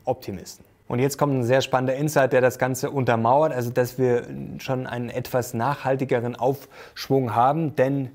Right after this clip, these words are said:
Q drei, das dritte Quartal, das fällt viel besser aus als erwartet, nämlich sieben Prozent, äh, sollen da im Schnitt die Ergebnisse besser ausfallen, als das die Analysten und die Experten im Voraus erwartet hatten.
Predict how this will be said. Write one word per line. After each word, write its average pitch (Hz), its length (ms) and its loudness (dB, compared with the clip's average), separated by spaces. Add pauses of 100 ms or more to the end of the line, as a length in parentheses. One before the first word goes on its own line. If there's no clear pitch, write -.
(140)
Q 139 200 2
drei, 117 580 2
das - 400 -4
dritte 127 280 0
Quartal, 120 520 0
das 117 280 -4
fällt 135 340 0
viel 165 240 -2
besser 147 360 0
aus 135 220 -6
als 131 180 -4
erwartet, 135 600 0 (280)
nämlich 127 380 0
sieben 165 520 2
Prozent, - 840 -2
äh, 113 220 -2
sollen 117 340 0
da 117 80 2
im 117 120 0
Schnitt - 320 -4 (280)
die 120 80 0
Ergebnisse 127 460 0
besser 139 560 0
ausfallen, 135 640 -4
als 127 320 -4
das 123 260 -4
die - 140 -8
Analysten 123 640 -4 (320)
und 113 120 -4
die 113 80 0
Experten 113 560 -2
im 113 200 -6
Voraus 110 680 -4 (100)
erwartet 117 400 0
hatten. - 240 -10